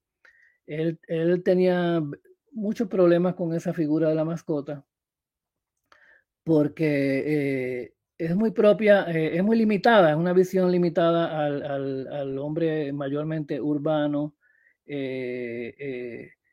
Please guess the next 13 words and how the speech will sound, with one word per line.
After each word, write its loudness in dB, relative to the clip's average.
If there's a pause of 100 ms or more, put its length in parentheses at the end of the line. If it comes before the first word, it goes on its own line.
(720)
esa 2
particular 6
vivencia 6
de 4
la 0
mascota, -2
no -2
el 4
hecho 4
de 2
tener -6
mascotas. -8 (200)
Eh, -16